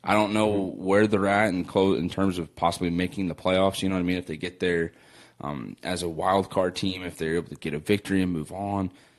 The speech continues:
Speaker 1: they could be one of those teams where they just get hot at the right time and everything starts to make sense and roll, and then it's just a, "Ooh, okay then."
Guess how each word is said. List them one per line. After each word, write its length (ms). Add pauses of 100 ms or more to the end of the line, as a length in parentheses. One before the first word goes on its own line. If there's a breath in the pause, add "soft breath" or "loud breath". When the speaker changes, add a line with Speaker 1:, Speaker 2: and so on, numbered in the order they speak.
(260 soft breath)
Speaker 1:
they 120
could 220
be 100
one 140
of 60
those 160
teams 260
where 100
they 140
just 260
get 200
hot 340
at 140
the 80
right 240
time 220
and 220
everything 320
starts 300
to 60
make 200
sense 340
and 160
roll, 340 (540 soft breath)
and 160
then 120
it's 160
just 200
a, 100 (120)
"Ooh, 320
okay 340
then." 160